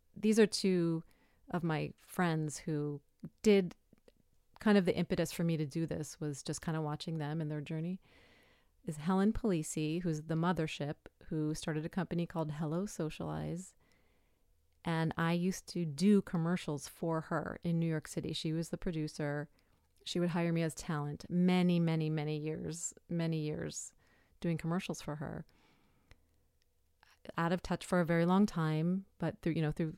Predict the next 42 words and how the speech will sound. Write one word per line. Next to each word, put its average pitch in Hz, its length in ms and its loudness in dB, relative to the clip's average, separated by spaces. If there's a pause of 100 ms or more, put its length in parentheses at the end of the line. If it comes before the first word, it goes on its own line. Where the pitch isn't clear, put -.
(100)
connected 160 340 -2
through 165 140 -4
Facebook, 156 500 -2 (240)
through 175 140 -2
Instagram, 160 760 0 (160)
I 180 80 -2
started 156 360 -4
to 180 60 -2
see 190 140 0
what 175 100 0
she 196 120 2
was 190 80 2
doing 208 320 4
after 165 360 -2
I, 160 280 -2 (640)
well, 180 160 0
another 180 240 4
story, 151 320 0
I 151 60 0
was 139 100 -4
off 156 160 -2
social - 300 -6
media 175 180 0
for 147 160 -8
a 143 60 -4
while, 147 280 -4
but 160 140 -4
after - 180 -4
when 160 120 0
I 151 60 0
got 170 200 0
back 151 240 -2
on 240 180 4
social 165 300 -2
media, 151 380 -2
I 143 80 -4
saw 160 260 -2
her, 185 220 -2
what - 100 -4
she - 180 0
was 220 160 2
doing, 160 440 -2